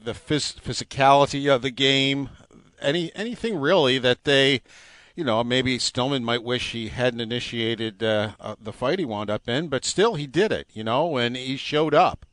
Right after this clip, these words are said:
And he was hard to play against when he was playing in that game. Uh, you know, the other team knew he was out there when he was out there, and, and they, that's what they needed. And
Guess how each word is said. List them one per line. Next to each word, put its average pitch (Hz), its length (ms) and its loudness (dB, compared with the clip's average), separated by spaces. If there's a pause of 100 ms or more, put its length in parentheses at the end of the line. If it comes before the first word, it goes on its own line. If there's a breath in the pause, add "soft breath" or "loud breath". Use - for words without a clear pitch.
(600 soft breath)
And 117 600 0
he 123 380 -6
was 131 160 -4
hard 147 380 4
to 143 80 -4
play 156 360 4
against 123 400 -2
when 110 140 -6
he 107 140 -6
was 98 160 -10
playing 101 340 -4
in 98 140 -8
that 98 240 -6
game. 92 420 -10
Uh, 95 300 -6 (540 loud breath)
you 107 100 -6
know, 104 180 -2
the 120 200 -4
other 139 180 2
team 147 280 -4
knew 139 160 -4
he 135 140 -6
was 135 160 -4
out 135 240 2
there 92 340 -8
when 104 200 -12
he 110 100 -10
was 104 180 -10
out 104 280 0
there, 110 280 0
and, 113 220 -2
and 117 220 -6
they, 127 160 -6
that's 156 260 -6
what 190 100 -8
they 180 140 -2
needed. 156 420 -4
And 113 220 -2